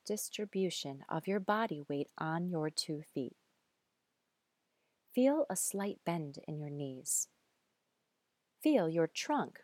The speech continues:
remaining upright over your hips and legs with complete ease. Feel your head, neck, and shoulders over your trunk and the rest of your body.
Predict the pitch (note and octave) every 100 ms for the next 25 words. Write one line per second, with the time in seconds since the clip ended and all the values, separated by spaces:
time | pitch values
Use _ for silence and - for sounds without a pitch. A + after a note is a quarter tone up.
0 | - F#3+ F#3+ F3+ D#3+ D#3+ D#3+ E3+ - -
1 | F4 - - D#3+ D3+ - _ F#3+ G#3 A#3+
2 | C#4 D#4 - E3+ D#3+ - A3 A#3+ F3 C#3
3 | C#3 - - - _ _ _ _ - A3
4 | - A3+ A3+ - C4 C4+ - - D#3+ D3
5 | C#3 - - _ _ _ _ _ _ _
6 | _ _ _ - _ _ _ _ _ _
7 | - C4 A#3 D#3 C#3 C#3+ - G#3 C4 D4
8 | - _ _ _ _ _ _ _ _ F#3+
9 | A3+ C#4 _ _ _ _ G#3+ A3 A3 -
10 | A3+ G#3+ - D3 - - - E3+ F3 G#3+
11 | C4+ D4+ - - C#3 E3 _ _ _ F#3+
12 | G3 G3+ G3 G3 - - F#3+ G3 F3 D#3
13 | D3 D3